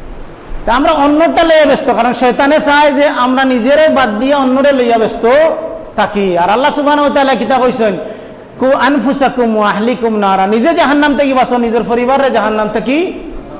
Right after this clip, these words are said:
বাঁচাও। পয়লা কইছেন নিজে বাঁচো, নিজে বাঁচলে বাবার নাম কইন না আমরা, তা আল্লাহ কইছেন পয়লা নিজে বাঁচো, পয়লা নিজের উদ্ধার করো, তারপরে তোমার পরিবারে উদ্ধার করো। তা আল্লাহ সুবহানাহু ওয়া তাআলা আমরা তৌফিক দান করুক কা, আমরা বুঝার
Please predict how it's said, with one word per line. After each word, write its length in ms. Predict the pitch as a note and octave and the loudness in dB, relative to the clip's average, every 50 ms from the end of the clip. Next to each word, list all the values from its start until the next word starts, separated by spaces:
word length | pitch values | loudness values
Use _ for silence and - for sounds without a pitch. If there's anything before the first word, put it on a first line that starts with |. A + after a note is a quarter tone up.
| - - - - | -14 -14 -10 -4
বাঁচাও। 640 | F3+ F#3+ F#3+ F#3+ G3 G3 F#3+ F#3 F3 E3 D3+ C3+ - - - - - - - - - - - - - - - - - - - - | -2 -2 -2 0 0 0 2 2 2 2 0 -2 -6 -8 -12 -14 -16 -18 -20 -20 -20 -20 -20 -20 -20 -20 -20 -20 -20 -20 -14 -4
পয়লা 240 | - C4 C#4+ D4+ D4+ | -2 0 2 2 2
কইছেন 280 | C#4 D4+ D4+ D4+ D#4 D4+ | 2 2 2 2 2 2
নিজে 280 | D4 D4 A#3+ C#4+ D#4 | 2 2 2 2 2
বাঁচো, 360 | D#4 D4+ C4+ - B3+ A3+ F3+ D3 - - - - - - - - - - | 4 2 2 2 2 0 0 0 -4 -8 -10 -12 -14 -16 -16 -14 -6 -2
নিজে 260 | A3 B3+ A#3 C#4+ D4 | -2 0 2 2 2
বাঁচলে 300 | C#4 C#4+ C4 F#3+ C4+ D#4 | 4 2 2 2 2 2
বাবার 240 | C#4+ C#4+ B3+ B3+ C4+ | 2 2 2 2 2
নাম 220 | C4+ C#4 C#4+ C#4 | 2 2 2 2
কইন 100 | C#4+ D4 | 2 2
না 120 | D4 D#4 D#4 | 2 2 2
আমরা, 240 | D#4 D#4 E4+ F4 E4+ A4+ - - - - - - - | 4 4 4 2 2 0 -4 -8 -10 -12 -14 -8 -2
তা 100 | C4+ B3+ | -2 0
আল্লাহ 320 | A3+ A#3+ C4 C4+ C#4 D4 | 2 2 2 2 2 2
কইছেন 260 | C4+ C#4+ B3+ D4+ D4 C4 | 2 2 2 2 2 2
পয়লা 200 | D4 D4+ D4 D4 | 2 2 2 2
নিজে 260 | C#4+ C#4+ C4 D#4 D#4+ | 2 2 2 2 2
বাঁচো, 360 | D4+ C#4+ C4 - B3 F#3 D3 - - - - - - - - - - - - - | 2 2 2 2 0 -2 -2 -4 -10 -12 -14 -16 -18 -20 -20 -20 -20 -20 -12 -2
পয়লা 220 | - D4 D#4+ E4 D#4+ | 0 0 2 2 2
নিজের 460 | D#4 D#4+ D4 F4 F#4 F#4 F4 - F4+ | 2 2 4 4 4 2 2 2 0
উদ্ধার 300 | D4+ C#4+ B3+ D#4 D4+ D4 | 0 2 2 4 4 4
করো, 260 | A#3+ C4 B3 A#3+ A#3 B3 | 4 4 4 2 2 2
তারপরে 320 | C4 C#4 D4 C#4 D#4 D4+ | 0 0 2 2 0 0
তোমার 220 | B3 - C#4 C#3 - G3 | 0 0 -2 -2 -2 -2
পরিবারে 420 | B3 B3 C4 C4+ D4+ D4 D4+ C#4+ | -2 0 0 0 2 2 2 2
উদ্ধার 240 | B3 F#3+ A3+ A3 F#3+ | 0 2 0 0 0
করো। 200 | E3+ F#3 - - - - - - - - - - - - - - - - - - - - - - - - - - - - | 0 -4 -6 -6 -10 -14 -16 -16 -18 -18 -18 -18 -18 -18 -18 -18 -20 -20 -20 -20 -20 -20 -20 -20 -20 -20 -18 -16 -8 -4
তা 60 | G3 | -2
আল্লাহ 160 | A#3 C4 A#3+ | -2 0 -2
সুবহানাহু 300 | - C#4 C4+ C4+ C#4 C4+ | 0 0 0 0 0 0
ওয়া 100 | C#4 C4 | 0 0
তাআলা 180 | C4 B3+ B3+ B3+ | 0 0 0 -2
আমরা 180 | B3 B3+ A#3 | 0 0 0
তৌফিক 280 | A#3 A#3+ A#3 B3+ A3 G3 | 0 0 0 -2 0 0
দান 160 | A3 A3 F#3 | 0 0 0
করুক 240 | F3+ F#3 F3 - - | 0 -2 -2 -2 -2
কা, 100 | E3+ C#3 A#2+ - - - - - - | -4 -6 -6 -10 -16 -16 -14 -8 -4
আমরা 260 | - A#3+ C4 D4+ D4+ | -2 0 2 2 2
বুঝার 320 | A#3+ A#3+ C#4+ B3+ F4 D#4 | 2 2 2 2 2 2